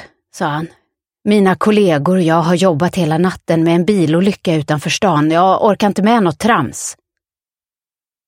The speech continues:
Flickan började gråta. "Jag minns inte", sa hon.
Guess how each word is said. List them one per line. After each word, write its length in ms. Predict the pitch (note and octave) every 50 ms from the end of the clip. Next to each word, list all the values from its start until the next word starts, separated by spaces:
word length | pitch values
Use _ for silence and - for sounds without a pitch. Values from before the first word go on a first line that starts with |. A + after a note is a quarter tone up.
| _ _ _ _ -
Flickan 380 | - G#3+ - _ - E3+ E3+ D#3+
började 320 | E3 D#3 D3 D3+ D3 D#3
gråta. 540 | C3+ - G3 E3+ B2+ - - - F#3+ F3 D3 _ - - - - - - _ _ _ - G#3+
"Jag 500 | A3+ A3+ A#3 A#3+ B3 A#3+ A#3 A#3 - - - - - - - -
minns 400 | B3+ C#4 D#4+ F4 D#4 - - C#4
inte", 380 | A3+ G3 - - F3 F3 F3+ _ _ _ _ _
sa 160 | _ - F#3 D3
hon. 240 | D3+ D#3 F3+ -